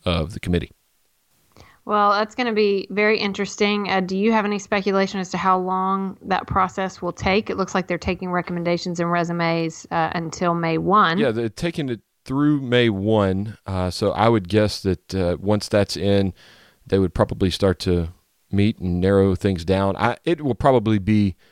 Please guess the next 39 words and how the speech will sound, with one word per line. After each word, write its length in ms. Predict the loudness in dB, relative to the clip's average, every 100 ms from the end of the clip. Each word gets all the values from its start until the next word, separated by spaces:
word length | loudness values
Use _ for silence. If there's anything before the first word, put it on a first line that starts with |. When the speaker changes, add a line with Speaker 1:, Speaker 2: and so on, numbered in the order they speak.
| 0
Speaker 1:
end 180 | 2 4
of 80 |
the 100 | 4
year 240 | 4 6 6
before 560 | 4 2 4 6 4
they're 400 | 4 4 4 2 -2 _ 0
is 200 | 2 4
any 320 | 2 0 -2 -8
serious, 720 | -6 2 4 6 4 2 -4 -8 -10
uh, 240 | -4 -2 -4 -8 -6
announcements 680 | 0 0 0 0 -2 -4 -12 -8
or, 220 | -4 -4
you 80 | -2
know, 200 | -2 -4 -8 -2
movement 380 | 0 2 2
in 120 | 0 0
this, 260 | 0 -2 -12 _ _
I 120 | -2
would 140 | 0 -2
think. 340 | -6 -6 -6
I 40 | -4
mean, 160 | 0
that's 200 | 0 0
just 200 | -2 -6
me 260 | -4 -6 -6 -12
speculating, 640 | -2 -2 -2 -4 -6 -6
obviously. 420 | -6 -6 -8 -10 -12 _ -6
Speaker 2:
Right, 260 | -4 -2
Speaker 1:
Uh, 160 | -2 -4
Speaker 2:
right. 120 | -4
Speaker 1:
I, 160 | -2 -2
I 40 |
think 220 | -2 -2
their 100 | -2
goal 320 | 0 2 2
probably 540 | 0 0 0 0 -2 -2
is 100 | -2
to 80 | 0
have 340 | 0 0 -2